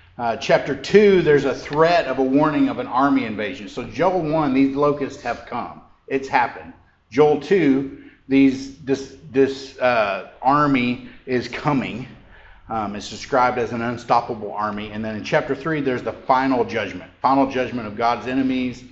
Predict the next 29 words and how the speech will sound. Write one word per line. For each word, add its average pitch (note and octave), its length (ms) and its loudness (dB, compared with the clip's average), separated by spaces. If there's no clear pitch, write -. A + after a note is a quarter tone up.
and A2+ 100 -8
a A2 60 -6
vin-, C3 460 0
final C3+ 260 4
vindication B2 680 -4
of G#2 120 -10
God's G#2+ 260 -6
people. - 380 -14
So - 120 -8
chapter D3+ 300 0
one, E3 320 4
immediate D3+ 440 0
judgment, D#3 460 2
locusts. D3+ 420 2
Chapter C3 280 -4
two, D3 400 -4
imminent D3+ 360 0
judgment, C#3 720 -2
an A2+ 60 -6
army. C#3+ 520 2
And B2 80 -6
then A2 120 -8
chapter A#2+ 280 -4
three, C3+ 300 -2
final C3+ 320 2
judgment A#2+ 580 -6
or G#2+ 220 -4
ultimate A#2 460 -4
judgment. F2 380 -10